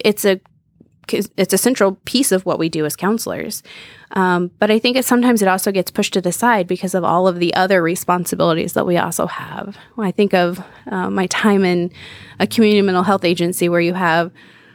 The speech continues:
way too many people on your caseload and all those notes and documentations, um, sometimes we miss out on some of those advocacy opportunities that we can participate in because we're, we're just going through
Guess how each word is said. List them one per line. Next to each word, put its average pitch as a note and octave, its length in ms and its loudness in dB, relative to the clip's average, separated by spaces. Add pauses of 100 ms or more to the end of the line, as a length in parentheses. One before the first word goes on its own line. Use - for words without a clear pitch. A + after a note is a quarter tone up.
(160)
way G#3 420 4
too A3 220 2
many F#3+ 180 4
people F#3 280 -2
on F3 120 2
your F3+ 100 0
caseload E3+ 800 0
and F3+ 140 -4
all F#3+ 180 2
those G3+ 220 2
notes F#3+ 340 2
and F#3 120 2
documentations, F#3 1160 0
um, F#3+ 420 0 (520)
sometimes G#3+ 480 2
we G3 160 0
miss F3+ 260 -2
out C#3 300 0
on F#3 120 0
some F#3+ 180 0
of F3 80 0
those F3 160 0
advocacy E3+ 520 0
opportunities D#3 540 -2
that - 140 -2
we F3 120 -6
can F3+ 300 -6 (340)
participate G#3 540 2
in F3 100 2
because F3 280 -2
we're, F3 160 2 (200)
we're F#3 80 -2
just F3+ 220 0
going E3+ 320 0
through D#3+ 400 2